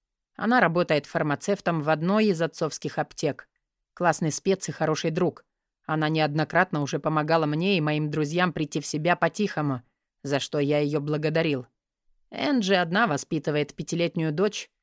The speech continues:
так что от благодарности за хорошо выполненную работу не отказывается. "Анжелка, привет!" Здороваюсь, когда она поднимает трубку.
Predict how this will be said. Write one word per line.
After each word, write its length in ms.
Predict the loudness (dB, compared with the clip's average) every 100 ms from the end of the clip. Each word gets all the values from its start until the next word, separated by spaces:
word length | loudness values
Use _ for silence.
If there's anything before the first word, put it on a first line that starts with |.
| _ _
так 200 | -4 -4
что 180 | -2 -2
от 100 | 0
благодарности 840 | 0 0 2 2 2 2 -2 -4 -4
за 100 | -2
хорошо 380 | 0 0 0
выполненную 640 | -2 -2 0 0 0 0 2
работу 340 | 0 0 0
не 100 | 0
отказывается. 880 | 0 2 2 4 0 -2 -4 -6 -6 _ _ _ _ _
"Анжелка, 540 | -4 0 2 2 2
привет!" 460 | 2 2 2 2 -4 _ _ _
Здороваюсь, 640 | 0 2 4 4 2 0
когда 280 | -2 2 2
она 140 | 2 0
поднимает 540 | 0 0 2 0 0
трубку. 440 | -2 -2 -2 -4